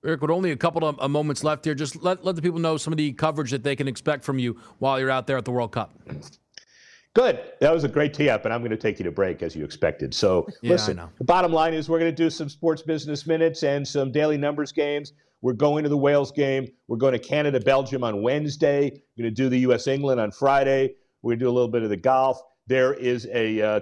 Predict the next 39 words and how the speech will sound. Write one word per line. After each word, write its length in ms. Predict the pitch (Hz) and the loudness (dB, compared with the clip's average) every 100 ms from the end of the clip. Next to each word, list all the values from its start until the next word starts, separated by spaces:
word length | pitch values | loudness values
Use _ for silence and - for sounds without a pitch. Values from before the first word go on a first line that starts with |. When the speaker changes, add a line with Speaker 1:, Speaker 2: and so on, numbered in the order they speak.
| - | -4
Speaker 2:
tour 500 | 156 147 143 131 - _ | -2 2 2 0 -4 _
to 140 | 143 117 | -4 -4
an 100 | 113 | -4
island 600 | 117 135 156 151 147 143 _ - | 0 2 2 0 -4 -8 _ -4
that 140 | 120 | -2
is 140 | 117 110 | -2 -2
about 260 | 98 107 - | 0 0 0
five 360 | 135 131 135 | 2 2 0
miles 400 | 135 131 131 127 127 | 0 0 0 -2 -2
off 320 | 127 139 - | 0 0 -2
of 360 | 131 123 120 92 | 0 0 0 0
Doha. 480 | 131 135 143 139 131 | 2 2 0 -2 -2
Yeah, 380 | 139 156 165 156 | 0 0 0 -2
they 160 | 165 | -2
built 280 | 160 180 190 170 | -2 -4 -4 -2
water 480 | 190 214 185 131 | 0 0 0 -4
<laughs> 40 | - | -4
there, 340 | 156 - 170 - | -6 -6 -8 -2
too. 200 | 180 175 | 2 4
They 160 | 170 | 2
did 220 | 165 180 175 | 0 0 2
everything. 480 | 196 175 123 95 - _ - | 2 -2 -6 -8 -10 _ -8
And 120 | 147 | -4
at 80 | 147 | -2
the 120 | 147 | 0
end 140 | 160 196 | 2 2
of 80 | 165 | 0
the 80 | |
day, 420 | 139 156 147 127 127 _ - | 2 2 4 0 -4 _ -8
we're 140 | 135 | -4
gonna 160 | 147 147 | 0 0
do 180 | 143 143 | 2 2
some 220 | - 123 | 0 -6
cultural 840 | - 165 185 - 135 117 101 87 - _ | 0 2 2 2 2 4 4 0 -12 _
things 520 | - 117 104 98 104 - _ - | -2 0 0 -2 -6 -10 _ -4
about 420 | 110 117 117 101 | 2 4 2 0
what 200 | 101 139 | 0 2
it 140 | 147 - | 0 -2
is 460 | 143 139 131 117 | 2 2 2 -4